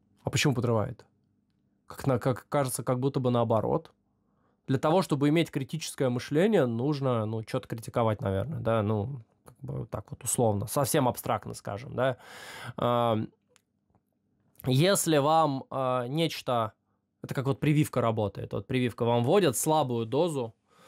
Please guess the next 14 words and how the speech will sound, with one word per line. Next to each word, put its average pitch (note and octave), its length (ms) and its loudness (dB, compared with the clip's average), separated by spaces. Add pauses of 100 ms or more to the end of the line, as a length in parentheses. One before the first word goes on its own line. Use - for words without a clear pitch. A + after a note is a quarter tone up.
(180)
слабую, D#3 520 2
слабую C#3 420 2
дозу A2+ 1300 0
бактерий. A#2+ 520 2 (280)
Тут A3 160 4
же D#3 80 -2
то G#3+ 160 4
же F3+ 80 2
самое, C3+ 340 0
вам D3+ 220 0
вводят D#3 340 0
некоторую D3+ 440 -4
дозу C#3 600 2
предрассудков – C#3+ 800 2